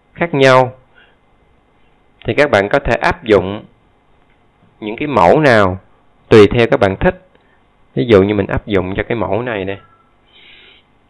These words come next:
Thì nó sẽ có cái mục là xem trước. Xem trước á, thì nó sẽ liệt kê là ở đây là máy tính.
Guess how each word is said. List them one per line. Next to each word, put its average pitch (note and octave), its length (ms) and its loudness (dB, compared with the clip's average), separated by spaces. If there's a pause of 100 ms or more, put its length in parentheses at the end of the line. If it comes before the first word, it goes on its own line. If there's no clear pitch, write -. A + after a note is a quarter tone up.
(1600)
Thì A#2 120 -6
nó B2+ 120 2 (100)
sẽ B2+ 60 0
có C#3+ 280 0
cái D#3+ 120 -6
mục B2 220 -2
là G2+ 120 0 (140)
xem B2 240 -2
trước. F#3+ 260 4 (3750)
Xem C#3+ 220 6
trước G#3 240 8
á, G#3+ 100 4 (420)
thì A2+ 140 0
nó B2 200 4
sẽ D3+ 100 2
liệt B2+ 260 2
kê B2 280 6 (280)
là G#2 280 4 (360)
ở A2 120 4
đây B2 120 6
là A2+ 80 4
máy A2+ 200 4
tính. E3 360 2